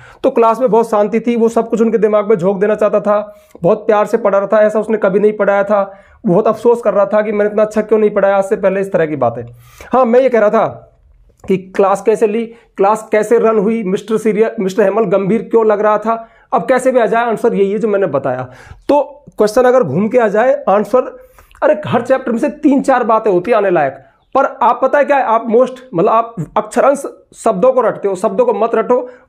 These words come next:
उसकी आत्मा को पकड़ो कि पूछ क्या रहा है। चलो छोड़ो, what was the, चलो छोड़ो क्यों, बढ़िया है, ये वीडियो बहुत लंबा चलेगा। शुरू में बता दूं कि कहानी क्या होती है पर्दे के पीछे। What was the order from Berlin? बर्लिन का क्या आदेश था, ये देखो यहाँ भी आ गया,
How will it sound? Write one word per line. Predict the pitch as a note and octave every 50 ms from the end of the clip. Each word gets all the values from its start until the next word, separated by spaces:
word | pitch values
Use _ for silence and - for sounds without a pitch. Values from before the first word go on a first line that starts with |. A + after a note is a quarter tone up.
| _ _ _ -
उसकी | F3+ - - B3+
आत्मा | A#3 G3+ G3+ G3+ G3+ G#3 A3
को | G#3 A3+ G#3+
पकड़ो | G#3 G3+ F3+ G3 A#3+
कि | C4+
पूछ | B3+ - A#3+ C4+ C#4 C#4 -
क्या | C4 G#3+
रहा | F#3+ F3+ D3+
है। | C3+ A#2 - - - _ - - - - - _ _ _ _ _ _ _ _ _ _ _ _ _ -
चलो | A3 A3 G#3
छोड़ो, | G3+ F#3 E3+ D3+ D3+ A#2 - - - - - - - - -
what | E3+ G3 G#3+ G#3+
was | G#3 G#3+ A3 G#3
the, | G#3 G#3+
चलो | - D4+ D#4 D4+ C4
छोड़ो | - - G#3+ C#4+ E4 E4
क्यों, | - D#4 B3+ E3 - - - E3+
बढ़िया | F3+ G3+ G#3+ B3 C4+ C#4+
है, | D#4 D4 D4+ - - - _ _ _ _ - - - -
ये | - A3+
वीडियो | G3 F3+ A3+ A3+ A#3+
बहुत | G#3+ G#3 A3 A3
लंबा | A3 A#3 A3+ A#3+
चलेगा। | A3+ A#3 A#3 B3+ C4+
शुरू | C4+ C4+ C4 A#3+
में | A#3+ A#3
बता | F#3 G#3 G3 G#3 G#3
दूं | G#3 C4+
कि | C#4+
कहानी | C4+ - G#3 F#3 G#3+ A3+ B3+
क्या | A3+ - C4+ A#3+
होती | G#3 G3 F#3 F#3 G#3
है | G3+
पर्दे | F#3 F#3+ F3 E3 D3+ D3+
के | C#3+ D3
पीछे। | C#3+ D3 C3 - C3 A#2 A#2+ - - _ _ _ _ _ - - - - - - - - -
What | E3+ G3 A3+ G#3+
was | A3 A3+ A#3
the | A3+ C4+ B3
order | A#3 A3+ A3 B3 B3+ -
from | G#3 A3+ A#3 A3+
Berlin? | G3+ F#3 E3+ D#3+ D3 C#3+ - - - - - - - - -
बर्लिन | D3+ C3 F#3+ G3+ A3+ B3 B3
का | C4 A#3+
क्या | A#3+ B3 A#3
आदेश | A3 A3+ G3 A#3+ A#3+ A#3
था, | A#3 A#3+ B3+ C4+ -
ये | D#3+ D3 A#3 B3 - -
देखो | B3+ A#3+ D#4 C#4+
यहाँ | A3 F#3+ E3+ F#3
भी | F#3+ A3
आ | G#3 F3
गया, | E3 D#3 D3+ C#3 A#2 A2+